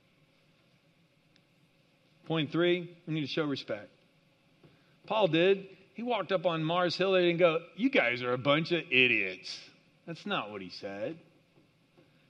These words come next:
He said, "Men of Athens, I see that you're very religious. You're so religious, you wanna make sure you don't offend a God you might have missed." Well, let me tell you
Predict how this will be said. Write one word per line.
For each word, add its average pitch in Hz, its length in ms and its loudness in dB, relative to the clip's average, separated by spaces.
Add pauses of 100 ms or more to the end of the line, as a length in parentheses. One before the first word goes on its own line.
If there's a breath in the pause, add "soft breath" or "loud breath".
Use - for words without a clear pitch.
He - 80 -20
said, 165 140 -4
"Men 170 300 -2
of 147 100 -4
Athens, 165 460 -6
I 175 140 -4
see 160 260 -2
that 151 100 0
you're 135 180 -4
very 131 300 -4
religious. 107 440 -8 (280 soft breath)
You're 202 140 -6
so 233 240 -2
religious, 185 440 2
you 190 60 -2
wanna 185 140 0
make 175 140 0
sure 175 120 -2
you 165 100 2
don't 160 200 -2
offend 165 340 -2
a - 20 -2
God 160 380 2
you 147 80 -2
might 147 160 -2
have 156 80 -4
missed." 110 320 -6 (1200 soft breath)
Well, 147 80 -4
let 170 80 0
me 175 100 -2
tell 175 200 4
you 127 360 2